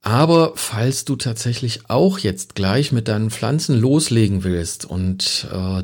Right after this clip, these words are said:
die nochmal vorm Winter schön machen willst, dann habe ich jetzt vorher einfach nochmal ein paar wichtige Punkte zur Vorbereitung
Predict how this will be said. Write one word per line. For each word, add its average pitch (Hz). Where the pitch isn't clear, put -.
die 95
nochmal 98
vorm 101
Winter 117
schön 165
machen 95
willst, 107
dann 95
habe 104
ich 110
jetzt -
vorher 117
einfach 101
nochmal 95
ein 92
paar 87
wichtige -
Punkte 127
zur -
Vorbereitung 131